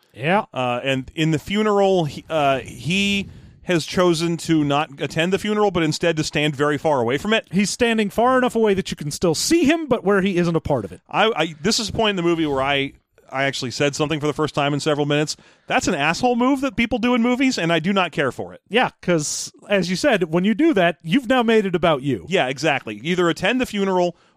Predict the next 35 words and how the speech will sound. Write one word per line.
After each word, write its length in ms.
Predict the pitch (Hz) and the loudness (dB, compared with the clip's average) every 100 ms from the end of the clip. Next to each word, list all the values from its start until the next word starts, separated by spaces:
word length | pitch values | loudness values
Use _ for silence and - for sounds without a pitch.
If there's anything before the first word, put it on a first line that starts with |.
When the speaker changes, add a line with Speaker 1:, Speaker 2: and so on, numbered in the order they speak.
| - | -2
Speaker 2:
or 160 | 170 151 | 0 0
do 160 | 156 | 0
not. 320 | 127 87 - - | -2 -4 -14 -12
And 100 | 131 | -8
if 80 | 127 | -4
you 140 | 160 | 0
are 80 | 160 | 2
not 180 | 175 170 | 2 0
invited, 480 | 151 196 302 156 190 - | 0 0 2 -2 -4 -4
don't 220 | 165 196 | -4 -2
show 240 | - 208 | 0 2
up 160 | 220 214 | 2 0
and 100 | 143 | -2
hide 180 | 156 165 | -2 -2
ha-, 160 | 131 175 | -4 -4
and 220 | 180 160 156 | -2 0 0
hang 180 | 190 190 | 0 0
out 160 | 185 | 0
in 120 | 160 | 0
full 200 | 139 180 | -2 -2
view 220 | 156 220 165 | 0 0 2
of 80 | |
everyone. 400 | 131 117 98 92 _ - | 0 -2 -6 -10 _ -4
Speaker 1:
Yeah. 260 | 185 170 104 _ - | 0 0 -4 _ -12
If 180 | 156 190 | -8 -2
you're 120 | 262 | 0
the 80 | 277 | 2
person 320 | 269 254 214 | 2 2 2
who's 100 | 190 | 2
like, 260 | 185 160 151 | 4 2 2
"Oh, 140 | 175 | 2
I'm 140 | 190 | 2
hanging 400 | 190 202 202 185 | 2 2 2 2
out, 180 | 165 165 | 2 2
like, 240 | 147 147 | 0 -4